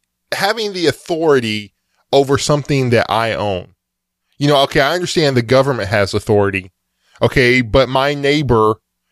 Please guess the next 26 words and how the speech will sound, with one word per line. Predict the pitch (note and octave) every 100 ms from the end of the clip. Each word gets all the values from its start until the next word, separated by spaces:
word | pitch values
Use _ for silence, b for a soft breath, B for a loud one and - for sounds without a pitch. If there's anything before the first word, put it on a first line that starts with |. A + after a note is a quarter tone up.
| _
shouldn't | - E3+ C#3+ C#3
have | C3+ A#2+ A2+
authority | - C#3+ C#3+ A2 G2 F#2 F#2+ _ _ _ _ _ _ _ -
over | B2 A2+ A#2
my | A#2+ A#2
house | A2+ B2+ A2+ G2 -
because | - A#2 B2+ A2+
I | A2+
wanted | A#2+ A#2 A2+
to | G#2+
paint | A#2+ A2 -
the | G#2+
trim | - A#2 G#2+ G2+ G2 G2
red | G#2 A2+ A2 F#2+ F#2 _ _ _ _
instead | A#2 G#2+ - A2
of | G2+
yellow, | F#2+ G#2 G2 F2+ F2+ F#2 -
or, | A2+ A2 G2+
you | G#2+
know, | A2+ G#2+
I | G2
wanted | A#2 A#2+ A2+ A2 G2+
tin | - C#3 B2 G#2+ G#2 G#2 -
instead | A#2 A2+ - A#2+
of | G#2+
asphalt | G#2+ A2 - G2 -